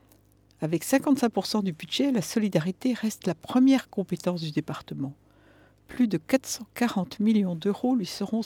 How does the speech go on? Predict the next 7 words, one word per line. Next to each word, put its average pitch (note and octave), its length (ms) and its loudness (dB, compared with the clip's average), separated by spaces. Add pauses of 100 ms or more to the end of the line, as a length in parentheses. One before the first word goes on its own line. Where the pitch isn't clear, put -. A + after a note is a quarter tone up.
(120)
consacrés. - 600 -8 (1300)
Quatre-vingt-deux B3+ 760 4
virgule G#3 500 0
deux B3 120 6
millions G#3+ 300 4
d'euros A3+ 300 2
seront G#3 340 0